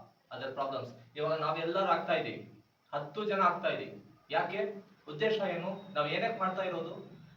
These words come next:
ನಮ್ ಊರ್ ಚೆನ್ನಾಗಿರ್ಬೇಕಂತ. ಇವಾಗ ಒಂದು ಬೆರಳಿಂದ ನೀವ್ ಮಾಡಕ್ಕಾಗತ್ತಾ ಏನಾದ್ರು? ಇದ್ ಮಾಡಿದ್ರೆ ಏನೋ ಹೊಡಿಬಹುದು,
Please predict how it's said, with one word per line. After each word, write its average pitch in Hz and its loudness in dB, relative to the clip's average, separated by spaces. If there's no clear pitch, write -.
ನಮ್ 190 2
ಊರ್ 220 0
ಚೆನ್ನಾಗಿರ್ಬೇಕಂತ. 185 -2
ಇವಾಗ 165 4
ಒಂದು 202 0
ಬೆರಳಿಂದ 214 0
ನೀವ್ 190 0
ಮಾಡಕ್ಕಾಗತ್ತಾ 165 2
ಏನಾದ್ರು? 160 -2
ಇದ್ 160 -8
ಮಾಡಿದ್ರೆ 208 2
ಏನೋ 214 0
ಹೊಡಿಬಹುದು, - 0